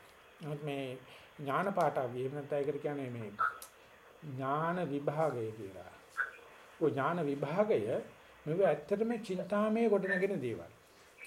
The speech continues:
අත්ත ධම්ම දෙක නම් පරි-, ප්‍ර-, ප්‍රත්‍යක්ෂේ. ඊගාට මේ නිරුත්ති පටිභාන දෙක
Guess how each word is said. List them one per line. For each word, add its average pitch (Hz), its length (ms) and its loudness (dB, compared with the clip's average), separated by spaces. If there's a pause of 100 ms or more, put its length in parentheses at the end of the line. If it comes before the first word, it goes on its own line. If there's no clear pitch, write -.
(220)
අත්ත 139 220 -2
ධම්ම 208 360 4
දෙක 202 160 2
නම් 233 240 2
පරි-, 190 220 0
ප්‍ර-, 170 260 0
ප්‍රත්‍යක්ෂේ. 160 600 0 (1400)
ඊගාට 170 420 4 (380)
මේ 113 520 -8 (640)
නිරුත්ති 220 380 6
පටිභාන 202 520 4
දෙක 208 240 4